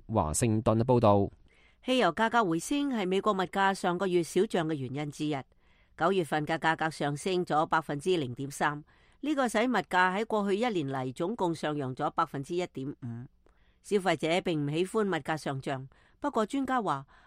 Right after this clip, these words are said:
Speaker 2: 百分之二嘅溫和通脹率對經濟最為有利。喺經濟衰退期間，失業率嘅上升壓低咗通貨膨脹。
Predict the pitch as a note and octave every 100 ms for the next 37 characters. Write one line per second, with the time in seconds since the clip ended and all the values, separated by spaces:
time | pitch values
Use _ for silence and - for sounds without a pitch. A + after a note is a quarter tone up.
0 | _ C#4 C#4 A3 G#3+ D4+ G#3+ F#3+ G3+ G#3
1 | C4 G3 C#3+ A3 B3 G3+ E3 D3+ E3+ F#3
2 | F3 A#3 G#3 E3 D3+ D#3+ C#3+ A#2+ A#2+ B2+
3 | C3+ A#2+ - _ _ _ D3+ D3+ E3 F#3
4 | F3 E3 G3 F3+ D#3+ D3+ A#2+ E3+ F3 F#3
5 | _ _ - C4+ A#3+ F3 G#3 G#3+ G3+ E3+
6 | E3+ E3+ A#3 A3+ F#3+ F#3+ G3+ A#3 G#3+ F3
7 | E3+ F#3+ A3 F#3+ D#3+ F3+ B2 D#3+ C3+